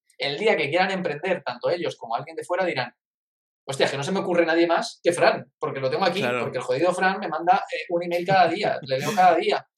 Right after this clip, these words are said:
Speaker 1: ¿sabes? No, no se van a poner a buscar. Y cuando
Speaker 2: Tal
Speaker 1: digo
Speaker 2: cual.
Speaker 1: Fran en emprendimiento, lo digo a cualquier persona, pues, que quiera hacerlo para, eh, para cualquier sector, o ya sea él mismo, o sea su propia empresa.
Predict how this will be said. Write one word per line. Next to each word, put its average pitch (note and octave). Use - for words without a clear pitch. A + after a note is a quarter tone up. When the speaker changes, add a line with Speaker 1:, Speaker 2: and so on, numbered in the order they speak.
Speaker 1:
¿sabes? G3+
No, D#3
no E3+
se G3+
van G3
a F3
poner F3
a D#3
buscar. C3+
Y -
cuando B2+
Speaker 2:
Tal A#2+
Speaker 1:
digo C#3+
Speaker 2:
cual. F3+
Speaker 1:
Fran F#3+
en F#3+
emprendimiento, G3+
lo A#2+
digo B2+
a D3
cualquier -
persona, F3+
pues, E3+
que A2+
quiera A#2
hacerlo A#2+
para, A2+
eh, A#2
para A#2+
cualquier B2
sector, G#3+
o A#2
ya A2+
sea A#2+
él B2
mismo, F#3+
o D3
sea C3
su C3
propia C3+
empresa. A#2+